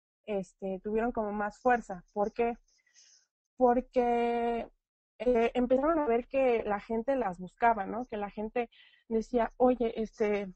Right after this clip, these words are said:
quiero invertir en fibras, quiero invertir en, en ese tipo de, de instrumento financiero". Entonces, bueno, se le empezó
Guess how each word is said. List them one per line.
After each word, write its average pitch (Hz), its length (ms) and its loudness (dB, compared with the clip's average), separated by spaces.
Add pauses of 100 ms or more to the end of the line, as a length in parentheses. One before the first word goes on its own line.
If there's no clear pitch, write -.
(120)
quiero 269 160 0
invertir 233 420 0
en 226 160 -2
fibras, 226 540 -4
quiero 220 160 -6
invertir 226 500 -2
en, 220 220 -2 (480)
en 214 220 -4
ese 220 220 -4
tipo 233 460 -4
de, 180 360 -6 (320)
de 226 80 -4
instrumento 220 540 -2
financiero". 208 680 -4 (420)
Entonces, 226 300 -4
bueno, 214 200 2
se 202 100 -6
le 208 60 -2
empezó 226 460 -4